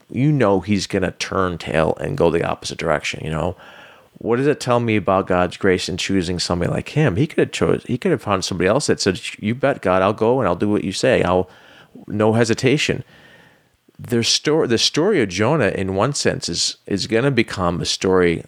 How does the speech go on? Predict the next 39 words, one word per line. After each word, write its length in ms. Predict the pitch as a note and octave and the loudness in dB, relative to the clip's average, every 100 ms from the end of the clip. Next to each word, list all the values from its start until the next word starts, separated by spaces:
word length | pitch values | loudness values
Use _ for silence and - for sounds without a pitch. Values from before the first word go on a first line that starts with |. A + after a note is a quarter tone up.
| - | -8
about 400 | E2+ - E2+ - | -4 0 0 0
Jonah 540 | - E2+ D#2+ E2+ - - _ _ _ _ _ _ _ _ - | -2 -2 -2 -4 -6 -12 _ _ _ _ _ _ _ _ -4
more 240 | F#2 A2+ | 0 2
than 140 | A2 G2+ | 2 2
it 40 | |
is 100 | F2+ | 0
about 220 | E2+ E2+ | 0 -2
the 60 | D#2+ | -2
Ninevites, 640 | F2+ F#2+ G2 F#2+ - - | 0 2 2 0 -4 -6
more 280 | F2+ F#2 F#2 | -2 0 2
than 180 | F#2 F2 | 0 -2
it 20 | |
is 140 | E2+ | -2
about 260 | D#2+ E2 - | 0 0 -2
the 80 | E2 | -6
Assyrians, 600 | - G2+ F#2+ F#2 F2 B1+ | -2 2 2 0 -4 -4
more 200 | F#2 G#2 | 0 2
than 100 | F#2+ | 0
it 40 | |
is 60 | F#2 | 0
about 220 | E2+ E2+ | 0 0
the 80 | D#2+ | 0
whale. 520 | F2+ E2+ D#2 D#2 G2+ _ _ _ _ _ _ - | 2 4 2 0 -6 _ _ _ _ _ _ -14
It's 120 | - | -2
gonna 140 | B2+ | 0
be 100 | C#3 | 2
about, 360 | A#2+ G2+ F#2+ - | 2 2 0 0
really, 280 | A2+ B2+ A#2 | 2 4 2
the 140 | F2 | 0
two 180 | - D3 | 0 2
main 180 | C#3+ A#2+ | 4 2
characters 520 | - G#2 G2+ F#2+ E2 | 0 0 2 0 0
in 140 | F2 | -2
this 120 | F#2 F2 | -2 -2
story 440 | - G2 G2 E2+ | 0 2 4 2
are 200 | F2 F2 | 0 -2
Jonah 440 | - F2+ F#2 F2+ - | -2 -2 0 -2 -2
and 160 | E2+ | -4
God 460 | E2 D2+ D2+ E2 | -2 -2 -2 -4